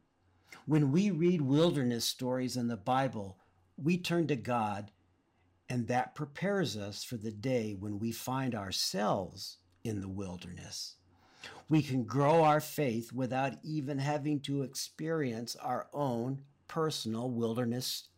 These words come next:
experiences. That is one of the most beautiful things about Scripture. It allows us to learn in a way that is in one respect vicarious,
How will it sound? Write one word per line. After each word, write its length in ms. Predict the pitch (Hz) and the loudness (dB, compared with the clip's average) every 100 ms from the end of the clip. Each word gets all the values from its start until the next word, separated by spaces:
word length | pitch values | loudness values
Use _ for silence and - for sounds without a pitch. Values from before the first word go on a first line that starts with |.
| - | -10
experiences. 1300 | 139 - - 165 175 147 98 87 - 87 90 - - _ _ _ _ _ _ _ _ _ _ - - - - | -8 -8 -8 -6 -4 -2 -4 -6 -10 -10 -12 -14 -18 _ _ _ _ _ _ _ _ _ _ -20 -20 -10 4
That 180 | 180 240 | 6 6
is 180 | 285 | 4
one 220 | 196 202 196 | 4 4 4
of 100 | 170 | 4
the 100 | 165 | 4
most 420 | 151 143 135 101 | 6 4 0 -2
beautiful 480 | 131 143 170 175 175 | 2 4 2 0 -4
things 440 | - 117 113 110 | -2 -2 0 -2
about 460 | 117 87 101 104 - | -4 -4 -6 -6 -6
Scripture. 760 | - - 95 - - 87 - _ _ _ _ _ - - - - | -8 -6 -8 -10 -12 -12 -18 _ _ _ _ _ -20 -20 -20 0
It 160 | 147 165 | 4 6
allows 440 | 190 160 165 147 | 6 8 6 6
us 160 | 165 165 | 2 0
to 140 | - | 0
learn 420 | 175 127 120 120 131 - | 0 2 2 2 -2 0
in 120 | 139 | 0
a 60 | |
way 480 | 139 113 98 101 123 120 | 2 0 -2 -4 -6 -2
that 180 | 131 | 0
is 200 | 135 131 | 0 0
in 180 | 147 165 | 2 4
one 260 | 127 147 165 | 4 4 4
respect 640 | 170 170 - 113 120 - - - _ | 2 -2 -2 -2 -2 -6 -20 -20 _
vicarious, 1080 | 143 123 165 - 120 98 95 117 156 - - | -2 0 0 0 -4 -4 -4 -6 -6 -8 -12